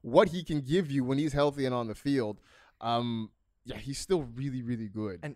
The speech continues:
Speaker 2: and what I loved how they used him. Like, some, I, I just think some teams are smarter than others, and, and the Bucs only let him play fifty-two percent of the snaps.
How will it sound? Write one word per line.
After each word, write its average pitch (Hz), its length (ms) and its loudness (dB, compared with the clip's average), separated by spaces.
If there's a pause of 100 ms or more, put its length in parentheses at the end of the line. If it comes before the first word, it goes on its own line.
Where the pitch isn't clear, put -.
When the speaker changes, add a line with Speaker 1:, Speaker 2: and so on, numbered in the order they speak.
Speaker 2:
and 151 160 -6
what 143 260 -8
I 156 120 -2
loved 202 420 -4
how 156 160 -6
they 151 120 0
used 120 500 -4
him. 101 120 -8
Like, 113 180 -6
some, 196 360 -6
I, 156 180 -4
I 175 120 0
just 226 200 -6
think 247 160 -6
some 151 280 -4
teams 147 340 -2
are 117 160 -4
smarter 123 480 -4
than 123 220 -2
others, 151 420 -6
and, 139 220 -6
and 156 120 -4
the 151 60 -2
Bucs 170 320 -4
only 240 240 -6
let 196 160 -2
him 175 80 -6
play 156 240 -6
fifty-two 147 560 -8
percent 139 340 -8
of 131 60 -6
the 113 60 -8
snaps. 120 340 -6